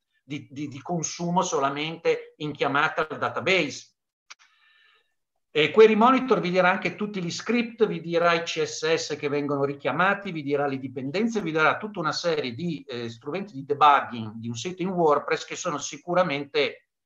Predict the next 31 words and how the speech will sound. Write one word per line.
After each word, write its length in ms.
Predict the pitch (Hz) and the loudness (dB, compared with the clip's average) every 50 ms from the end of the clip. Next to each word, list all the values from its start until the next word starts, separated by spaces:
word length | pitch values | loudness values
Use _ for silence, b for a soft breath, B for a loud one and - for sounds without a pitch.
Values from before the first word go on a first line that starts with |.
| _ | _
preziosi 580 | - - 135 - - - 196 202 196 175 156 - | -12 -12 -12 -12 -8 -2 0 2 2 2 -2 -2
per 160 | - 139 - | -2 -4 -4
chi 120 | - - 131 | -4 -8 -2
vuole 340 | 127 135 139 143 143 139 | 2 4 4 4 4 2
provare 320 | 139 139 135 135 135 135 131 | 0 -2 2 4 4 4 4
a 80 | - | 0
fare 420 | - 143 139 139 139 143 139 139 - - | 2 4 4 4 6 4 2 0 -2 -6
un'ottimizzazione. 1200 | 151 139 143 135 139 - 143 135 135 127 110 127 - - - - 123 120 113 113 113 110 104 104 _ _ _ _ - - b b b b b b b b b b b b _ _ - | -6 -4 -4 -4 -4 -4 -6 -6 -6 -6 -6 -8 -10 -10 -12 -10 -8 -6 -4 -4 -6 -6 -8 -12 _ _ _ _ -20 -20 b b b b b b b b b b b b _ _ 4
Poi, 640 | 302 285 247 208 170 156 143 143 143 - - _ _ _ _ _ - 180 | 8 8 10 10 8 6 4 2 -2 -6 -16 _ _ _ _ _ -6 -4
mm, 580 | 175 175 175 170 170 170 170 165 170 175 175 | -2 0 0 0 0 0 0 -2 -2 -4 -4
un 140 | 196 190 208 | -2 2 4
altro 320 | 240 277 285 233 247 220 220 | 4 4 4 4 2 0 4
plugin 400 | 214 196 190 175 208 220 208 196 | 4 4 4 4 2 0 0 2
utile 640 | 202 202 196 175 - 165 151 147 147 143 147 147 | 2 2 2 0 -2 -2 0 2 4 4 4 4
è 120 | 143 139 - | 2 2 2
Hummingbird 760 | 175 185 185 202 208 208 202 175 190 196 202 196 170 175 175 | 2 2 2 2 0 0 0 0 0 2 2 2 2 0 -2
perché 320 | 175 160 143 151 160 151 | -2 -4 -4 -4 -4 -6
vi 100 | 139 147 | -6 -2
dà 120 | 147 160 160 | 0 0 2
una 180 | 156 156 147 | 2 2 -2
gestione, 720 | 117 139 143 139 - - 165 160 160 151 139 131 127 127 - | -2 -4 -8 -8 -8 -6 -4 -4 -2 -2 -2 -2 -4 -6 -8
come 240 | - 147 143 139 135 | -10 -8 -6 -4 0
vi 80 | 139 | 0
ho 60 | 143 | 0
detto, 280 | 139 156 143 147 - 175 | 0 0 -2 -2 -4 -6
molto 280 | 135 156 170 170 170 165 | -4 -2 -4 0 0 0
avanzata 800 | - 143 139 135 135 - 156 147 156 160 156 - - 156 156 - | 2 2 0 0 -2 -2 2 2 2 2 2 0 0 0 0 0
di 120 | 139 143 | -2 -8
funzionalità 640 | - - 147 143 - - 143 139 147 143 - 151 - | -12 -12 -14 -14 -8 -6 -4 -4 -4 -4 -4 -6 -4
come 220 | - 147 139 135 | -4 -4 -4 0
la 180 | 127 127 131 | 0 0 -2